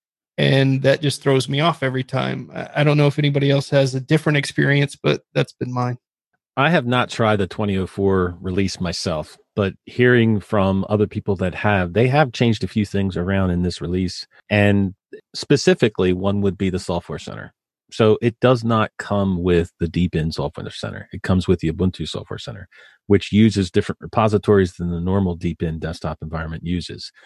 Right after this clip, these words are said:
Speaker 2: So that is a plus where, you know, if that was a concern from before,
Speaker 1: Right.
Speaker 2: um, that would be a benefit to you to use this one here. Uh, as far as the clunkiness,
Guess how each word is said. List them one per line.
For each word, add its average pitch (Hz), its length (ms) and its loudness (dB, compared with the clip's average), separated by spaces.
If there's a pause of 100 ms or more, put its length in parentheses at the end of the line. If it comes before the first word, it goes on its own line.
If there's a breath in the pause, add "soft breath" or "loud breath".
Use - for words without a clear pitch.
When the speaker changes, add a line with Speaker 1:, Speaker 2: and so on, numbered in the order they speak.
(260 loud breath)
Speaker 2:
So 104 160 4
that 123 240 4
is 113 160 4
a 92 60 0
plus 92 440 0
where, 92 480 2
you 107 80 -2
know, 90 200 -2
if 107 200 2
that 107 200 2
was 107 180 -2
a 104 40 -4
concern 101 520 -2
from 98 160 -6
before, 101 560 0 (220 soft breath)
Speaker 1:
Right. 127 300 2
Speaker 2:
um, 87 420 -2 (220)
that 101 240 2
would 95 180 -2
be 98 100 0
a 90 80 0
benefit 95 520 -2
to 92 100 -8
you 85 420 -4
to 98 100 -6
use 87 340 -4
this 90 280 -4
one 80 160 -8
here. 76 340 -10 (460 soft breath)
Uh, 92 220 -4
as 107 100 -4
far 226 180 4
as 277 120 -2
the 143 80 2
clunkiness, 135 720 2